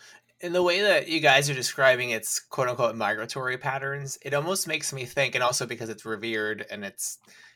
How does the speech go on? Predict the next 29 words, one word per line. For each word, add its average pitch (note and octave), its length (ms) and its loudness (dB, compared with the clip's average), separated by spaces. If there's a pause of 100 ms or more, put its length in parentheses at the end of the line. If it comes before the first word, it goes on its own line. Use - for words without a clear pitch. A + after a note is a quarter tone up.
it's, B2+ 480 -4
it's, D3 240 -4
it's C#3 200 -2
unpredictable C#3 680 -2
in A#2 60 2
a A#2 60 0
way A2+ 160 4
that A2+ 80 -4
this G#2+ 180 -6
culture B2+ 300 -4
wants G#2+ 180 -2
to A2+ 80 -12
control A#2 340 -2
it. A2 80 0
It A#2+ 80 -2
almost E3+ 240 -2
makes E3+ 180 -6
you D3 100 -2
think C#3 200 0
that A#2+ 80 -6
this, A2+ 200 -12
this D3 180 -8
probably F3+ 400 -2
isn't D3 180 -6
actually C3+ 360 0
alive A2 400 4
or A2+ 160 0
a G#2 60 -2
creature. A2+ 540 -10